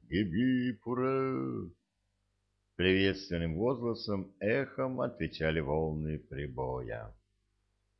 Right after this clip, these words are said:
Маленькие, пухленькие пираты подтянулись к воротам во дворец мэра и в беспорядке остановились перед своим командующим. "Здорово, братишки!"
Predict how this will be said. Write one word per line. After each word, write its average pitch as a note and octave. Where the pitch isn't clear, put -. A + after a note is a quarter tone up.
Маленькие, G#2+
пухленькие G#2
пираты F2
подтянулись B2+
к -
воротам A2
во F2
дворец E2
мэра A2+
и G2
в F#2
беспорядке G#2
остановились G2
перед D#2+
своим D2
командующим. C#2
"Здорово, D3
братишки!" G2+